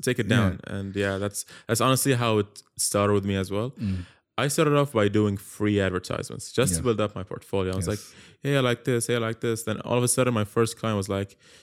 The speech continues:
Speaker 1: "You know what? I should pay you." And, you know, they started paying me off. And to be honest, I had ads for, like, fifteen B D,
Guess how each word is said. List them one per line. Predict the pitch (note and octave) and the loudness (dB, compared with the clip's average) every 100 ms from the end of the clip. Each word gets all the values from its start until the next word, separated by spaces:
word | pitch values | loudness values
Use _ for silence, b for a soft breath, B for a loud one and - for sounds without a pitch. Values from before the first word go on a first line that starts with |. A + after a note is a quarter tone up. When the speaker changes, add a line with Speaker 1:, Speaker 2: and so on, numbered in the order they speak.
| b | b
Speaker 1:
"You | - | 0
know | D3+ | 2
what? | D#3 D#3+ - | 4 2 0
I | - | -2
should | C3+ G#2 - | -2 -4 -2
pay | A2+ G2+ | 0 2
you." | F#2+ F#2 - _ _ - | 2 -2 -8 _ _ -4
And, | B2+ | 0
you | F3+ | 2
know, | |
they | D3+ F#3+ | 2 2
started | F3+ A2+ | 2 0
paying | - G2 | 0 -2
me | F#2+ | -2
off. | F#2+ F#2 - _ - | -4 -6 -12 _ -4
And | G#2+ G#2 | -4 -2
to | |
be | A2+ | -2
honest, | B2 D#3+ E3+ - | -2 -2 -4 -4
I | D3 | -2
had | D3+ G#2+ | -2 -2
ads | - G#2 - | -2 -4 -4
for, | G2+ | -4
like, | G2 - | -4 -4
fifteen | C#3 - A#2+ G2+ | -6 -4 -4 -2
B | G2 | -4
D, | G2 | -6